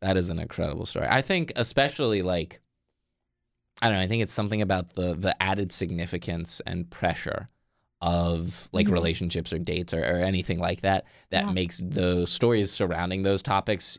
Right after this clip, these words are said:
Speaker 1: even better.
Speaker 2: Exactly.
Speaker 1: Right, and I think,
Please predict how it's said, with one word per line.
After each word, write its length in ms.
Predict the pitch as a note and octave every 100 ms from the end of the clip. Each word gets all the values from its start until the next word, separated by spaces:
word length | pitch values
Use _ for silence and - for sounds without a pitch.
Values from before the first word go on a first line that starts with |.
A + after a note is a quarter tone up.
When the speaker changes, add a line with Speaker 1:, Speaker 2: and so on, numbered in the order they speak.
| -
Speaker 1:
even 280 | F#2 E2
better. 380 | D#2+ D#2 G#1+ A1+ - _ _ _ _ -
Speaker 2:
Exactly. 560 | A3 F#3 E3+ D3+ G#2+
Speaker 1:
Right, 240 | F#2+ F2+ E2+
and 120 | F#2
I 100 | F2+
think, 360 | - F2+ E2+